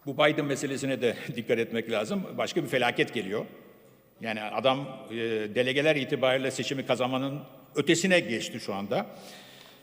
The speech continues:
Bakanlıkla bitireyim izin verirseniz. Biliyorsunuz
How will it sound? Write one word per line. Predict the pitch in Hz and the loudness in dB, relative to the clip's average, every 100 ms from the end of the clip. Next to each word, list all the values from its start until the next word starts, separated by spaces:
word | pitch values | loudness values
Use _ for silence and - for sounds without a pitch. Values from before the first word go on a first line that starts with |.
| - - - _ - | -20 -20 -20 _ 2
Bakanlıkla | 156 196 202 208 143 | 4 4 4 4 2
bitireyim | 139 135 135 | 2 0 0
izin | 120 131 | -2 -2
verirseniz. | 131 131 156 180 226 - - - - - - _ _ _ _ - - - _ _ - | -2 -2 0 0 0 -4 -12 -18 -20 -20 -20 _ _ _ _ -20 -20 -20 _ _ 0
Biliyorsunuz | 170 151 151 120 | 0 2 -4 -6